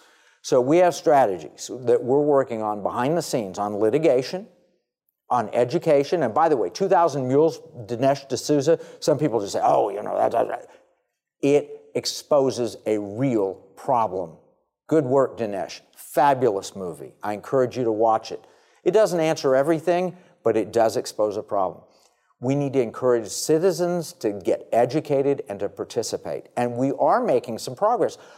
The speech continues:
Look at that recent Wisconsin ruling where they said that they will not allow, uh, unmanned, uh, ballot drop boxes. It's unconstitutional.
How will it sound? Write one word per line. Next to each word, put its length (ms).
Look 180
at 80
that 180
recent 500
Wisconsin 920
ruling 540
where 160
they 120
said 280
that 160
they 100
will 300
not 240
allow, 640
uh, 440
unmanned, 720
uh, 180
ballot 420
drop 340
boxes. 680
It's 140
unconstitutional. 1200